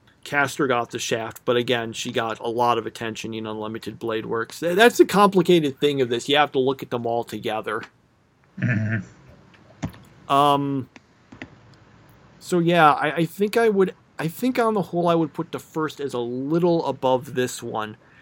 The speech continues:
Speaker 1: 'cause this has some better stuff, but it has some worse stuff, and I think the first had a little more consistency for me. But it's close. I, I definitely feel both are worse than, um, Unlimited Blade Works.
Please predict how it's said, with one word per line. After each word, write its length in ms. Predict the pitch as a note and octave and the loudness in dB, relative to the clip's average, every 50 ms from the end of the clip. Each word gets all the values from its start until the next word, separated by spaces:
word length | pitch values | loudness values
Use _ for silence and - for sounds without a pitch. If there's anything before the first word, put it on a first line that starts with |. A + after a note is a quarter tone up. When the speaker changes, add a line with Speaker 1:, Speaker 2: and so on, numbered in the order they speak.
| - _ - | -20 _ -2
Speaker 1:
'cause 200 | - D3+ D3 C3 | 2 2 2 2
this 160 | E3+ G#3+ - | 2 -2 -2
has 220 | - G3 G#3+ G#3 F#3 | 0 0 0 0 0
some 180 | - E3 C3+ | -2 -4 -4
better 380 | B2 - D3+ D3+ E3 E3+ E3 D3 | -4 -2 0 0 2 2 0 -2
stuff, 480 | - - - - - F#3 F#3+ F#3+ F3 - | -4 -6 -10 -4 0 2 2 2 0 -2
but 140 | D#3+ D3 | -2 0
it 40 | C#3+ | 0
has 160 | C#3 C#3 C3+ | 0 -2 -2
some 180 | - B2+ A#2+ A#2+ | -4 -8 -8 -4
worse 280 | B2 C#3 D3+ D#3 C#3 - | -2 0 0 0 0 -2
stuff, 380 | - - D3+ C#3+ C#3+ C3+ - | -6 -2 0 0 0 0 -2
and 140 | C#3 B2+ B2+ | -4 -4 -4
I 60 | B2+ | -4
think 320 | B2+ - - D#3 D3+ - - | -4 -4 -4 -6 -4 -4 -8
the 100 | C#3+ - | -8 -8
first 380 | - - D3+ C#3+ C#3 - - | -6 -2 0 0 0 -2 -4
had 180 | - C3+ C3 B2+ | -6 -4 -2 -2
a 40 | A#2+ | -2
little 400 | B2 B2 B2+ C3 C#3 C3+ C3 C3 | -2 -2 -2 -2 -2 -2 -2 -4
more 280 | B2+ B2 B2 B2 A#2 | -2 0 0 0 -2
consistency 1200 | - - A#2 A2 G#2 - - - - C3 A#2+ - - - - A2+ A2 - - - A2+ G#2 G#2+ - _ - - - - _ _ - | -4 -8 -12 -12 -12 -12 -14 -12 -10 -10 -12 -12 -12 -16 -14 -14 -14 -14 -16 -16 -16 -16 -16 -18 _ -20 -20 -20 -20 _ _ -20
for 260 | - - - A2+ A2 | -18 -14 -12 -12 -12
me. 300 | G#2+ A2+ A2+ A2 - F3 - - | -12 -14 -16 -16 -18 -18 -8 -2
But 160 | A3+ B3 B3+ | 0 0 0
it's 160 | B3+ G3+ - | 0 -4 -8
close. 500 | - - - D3+ C3+ A#2 A2+ A#2+ A#2+ - | -10 -8 -4 -2 -2 0 -2 -4 -6 -8
I, 220 | - C#3+ D3 B2 D3+ | -6 -6 -4 -2 -2
I 80 | D#3 | -2
definitely 460 | D3+ - E3 D#3+ D3+ D#3+ D#3+ D3+ C#3+ C3 | 0 2 2 0 0 0 -4 -6 -6 -6
feel 280 | - - D3+ D3 C3+ | -6 -4 -2 -2 -2
both 320 | B2+ - - B2+ C3 B2+ - | -2 -2 -2 -2 -2 -2 -2
are 220 | B2 A#2+ A2+ - _ _ - - C#3 C#3 - | -4 -4 -4 -6 _ _ -20 -20 -20 -20 -12
worse 460 | - C3+ C#3+ D#3 D#3 D3 - - - | -6 -2 0 2 2 0 -2 -4 -10
than, 240 | C#3+ C#3 B2+ B2 G#2+ - _ _ _ _ _ _ _ _ _ - - | -12 -12 -10 -12 -14 -16 _ _ _ _ _ _ _ _ _ -10 -6
um, 420 | C3 B2+ B2+ B2 B2 A#2+ A#2+ A#2 - - _ _ _ _ _ _ _ _ _ _ - | -4 -2 -2 -2 -4 -8 -12 -14 -16 -20 _ _ _ _ _ _ _ _ _ _ -10
Unlimited 720 | C#3 D3 D3+ D3+ D3 D3+ D3 C#3+ C#3 C#3 - C3 B2+ B2 | -8 -6 -4 -2 -2 -2 -2 -4 -6 -6 -6 -8 -8 -8
Blade 300 | - - C3+ C#3 D3 D3 | -6 -4 -2 -2 -2 -2
Works. 360 | C#3+ D3+ D#3+ D#3+ D#3 - - | -2 -2 -2 -2 -2 -4 -8